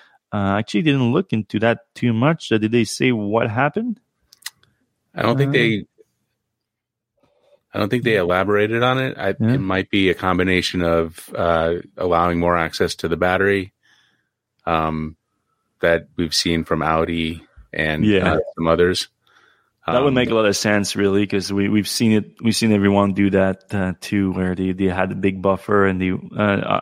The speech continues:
Speaker 1: actually, did they mention the buffer here? No.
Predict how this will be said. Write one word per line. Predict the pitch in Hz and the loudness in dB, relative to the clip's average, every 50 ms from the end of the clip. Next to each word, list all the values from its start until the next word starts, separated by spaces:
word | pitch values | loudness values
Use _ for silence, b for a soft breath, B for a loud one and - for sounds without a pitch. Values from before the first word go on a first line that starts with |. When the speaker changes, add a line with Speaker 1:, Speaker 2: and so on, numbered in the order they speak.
| - 107 | -2 -8
Speaker 1:
actually, | 95 - 113 110 | -8 -4 -4 -2
did | 104 101 98 101 | -2 0 0 2
they | 104 104 | 2 0
mention | 101 104 113 - 170 - 233 240 | 2 0 0 -2 -2 -6 -4 -4
the | 240 208 | -4 -2
buffer | 170 170 226 196 - - 269 269 269 262 196 | -2 -2 -4 -4 -6 -6 -6 -4 -4 -4 -4
here? | 208 269 277 285 285 262 - | -4 -4 -4 -6 -6 -6 -4
No. | - - 107 - | -2 0 0 0